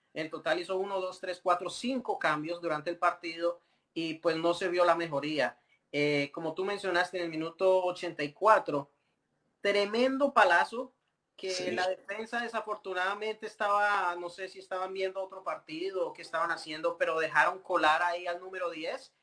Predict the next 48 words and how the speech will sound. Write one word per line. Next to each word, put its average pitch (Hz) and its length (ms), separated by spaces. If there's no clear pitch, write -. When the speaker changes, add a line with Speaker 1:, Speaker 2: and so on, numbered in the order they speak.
Speaker 1:
y, 180 160
pues, 170 440
a 160 140
Brillant, 165 580
eh, 151 480
tremendo 165 360
arquero, 208 460
pero 160 480
en 165 140
el 156 100
ángulo 185 400
que 175 160
él 175 60
estaba, 185 480
no 175 200
pudo 175 180
hacer 175 220
nada 185 360
y 175 180
el 160 180
palo 208 360
fue 165 140
el 151 60
que 165 100
lo 160 100
salvó. 143 340
Si 147 160
no, 175 340
eh, 160 440
la 147 80
historia 165 400
hubiera 175 180
sido 170 320
uno 165 100
a 160 60
cero 165 400
y, 151 100
pues, 151 160
el 143 140
D 147 120
C 156 160
United 143 240
estaría 143 460
un, 151 320
un 156 140
escalón 143 420
más 139 220
abajo. 127 400